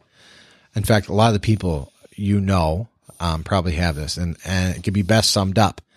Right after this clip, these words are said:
as, uh, in two ways, either fear of loss of opportunity, folo, fear of loss of opportunity,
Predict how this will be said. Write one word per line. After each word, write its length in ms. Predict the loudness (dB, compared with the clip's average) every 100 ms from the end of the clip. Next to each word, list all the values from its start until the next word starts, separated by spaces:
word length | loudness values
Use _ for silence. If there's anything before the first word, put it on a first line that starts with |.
| _ -20 -20 -20 -20 -20 -20 -14
as, 320 | -4 -2 0 -2
uh, 220 | -2 -6 -12 _
in 140 | -4 0
two 200 | 4 4
ways, 240 | 4 0
either 160 | 0 0
fear 400 | 2 4 6 6
of 80 | 6
loss 320 | 6 4 4
of 60 |
opportunity, 800 | 0 0 0 0 2 4 2 2 -4 -18 _ _ _ _ -12
folo, 640 | 0 4 4 4 2 -2 _ _ _
fear 340 | -6 -2 0 -2
of 280 | -4 -8 -8
loss 340 | -4 -4 -4
of 80 | -6
opportunity, 640 | -10 -10 -2 2 4 4